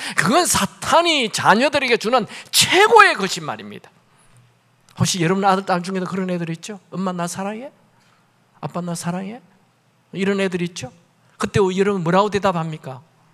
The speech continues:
"니도 애 낳아봐." 어, 원수 갚는 게 애 낳는 거야.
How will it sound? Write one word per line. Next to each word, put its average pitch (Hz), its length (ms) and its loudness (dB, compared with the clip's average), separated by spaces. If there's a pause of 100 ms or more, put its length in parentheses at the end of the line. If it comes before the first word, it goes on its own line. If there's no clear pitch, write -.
(760)
"니도 147 340 -6 (160)
애 131 120 -4
낳아봐." 117 500 -10 (1900)
어, 120 160 -16
원수 160 320 -2
갚는 147 320 -4
게 156 160 -10
애 156 60 -6
낳는 120 340 -14
거야. 143 260 -20